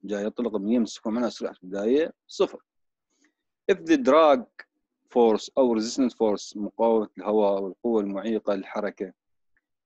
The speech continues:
of air، للهواء، is assumed to be proportional to the instan-، instantaneous velocity. يقول لك إذا القوة المعيقة للهواء أو مقاومة الهواء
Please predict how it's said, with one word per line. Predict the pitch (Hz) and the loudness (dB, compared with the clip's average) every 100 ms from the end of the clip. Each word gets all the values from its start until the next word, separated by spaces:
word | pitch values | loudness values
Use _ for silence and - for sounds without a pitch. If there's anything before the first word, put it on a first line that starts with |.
| - | 2
of | 143 151 | 2 2
air، | - 143 120 | 2 2 4
للهواء، | 117 110 110 104 - | 2 0 0 -2 2
is | 147 151 143 - | 2 2 -2 -12
assumed | - - 135 139 135 | -12 -2 2 4 2
to | 123 | -2
be | 113 131 | 0 0
proportional | 117 110 104 135 127 123 | 0 -2 0 0 0 0
to | 123 | -4
the | 110 107 | -4 -4
instan-، | - 120 110 120 120 - _ 110 | -6 -6 -4 -4 -6 -8 _ -8
instantaneous | 104 - 101 - 127 127 123 - _ 120 | -8 -6 -6 -2 0 0 -2 -10 _ -2
velocity. | 120 - - - 98 | -2 -2 -12 -20 -12
يقول | 107 131 | -2 0
لك | 127 131 _ _ _ _ _ _ _ _ _ _ - | 2 0 _ _ _ _ _ _ _ _ _ _ -2
إذا | 135 123 | 2 4
القوة | 113 - 151 139 | 2 2 4 6
المعيقة | 117 120 135 - 120 | 4 2 2 2 0
للهواء | 104 107 98 98 - 110 | 0 0 0 -4 -8 -6
أو | 107 | -6
مقاومة | 101 - 139 123 113 | -4 2 4 4 0
الهواء | 107 107 101 98 | -2 0 0 -4